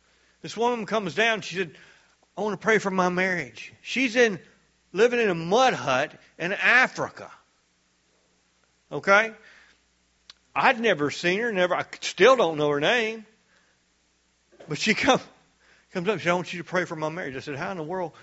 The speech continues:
can it, it's pray for my marriage and that we can, my husband and I can have children?" And man, this just ca-, this came into my spirit, and I went, "Ah, boy, God, you just really put me on the spot,"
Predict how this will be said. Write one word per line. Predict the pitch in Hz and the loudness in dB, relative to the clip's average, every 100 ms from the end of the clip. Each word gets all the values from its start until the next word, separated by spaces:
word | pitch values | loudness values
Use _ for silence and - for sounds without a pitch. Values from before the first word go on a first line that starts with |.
| _ - | _ -12
can | 156 156 _ - - | -12 -12 _ -20 -14
it, | 160 - _ | -12 -12 _
it's | 175 190 - _ - _ | -12 -12 -12 _ -20 _
pray | 214 214 | -2 -2
for | 180 | -2
my | 165 165 | -4 -2
marriage | 180 202 143 | 0 -2 -2
and | 151 | -8
that | 151 - | -8 -6
we | 160 180 | -6 -6
can, | 160 - 147 147 | -10 -12 -18 -6
my | 151 | -4
husband | 143 180 143 147 | -2 -4 -4 -6
and | |
I | 135 | -6
can | 123 | -8
have | 127 | -12
children?" | - 139 120 - 71 _ _ _ _ _ _ - - _ _ _ | -10 -10 -10 -10 -20 _ _ _ _ _ _ -20 -20 _ _ _
And | 208 190 156 127 - _ _ _ | 2 4 2 -2 -18 _ _ _
man, | 151 185 180 | 0 0 4
this | 220 220 | 2 0
just | 226 - | -4 -4
ca-, | - 208 175 | -2 -4 -4
this | 127 165 143 220 - | -16 -12 -2 -2 0
came | 233 247 | 0 0
into | 226 | 2
my | 214 | 0
spirit, | 170 226 220 | 0 0 2
and | 180 | 2
I | |
went, | 151 139 - _ - - 123 | 0 -4 -8 _ -20 -20 -16
"Ah, | 131 120 98 113 - 117 120 | -14 -14 -16 -20 -12 -12 -12
boy, | 117 117 113 | -10 -8 -8
God, | 110 117 127 120 110 | -10 -18 -6 -6 -6
you | 135 | -12
just | 110 92 | -14 -14
really | 117 110 90 | -12 -12 -12
put | - - | -14 -14
me | 110 | -14
on | 101 | -14
the | 92 | -16
spot," | - 113 117 127 | -16 -10 -10 -10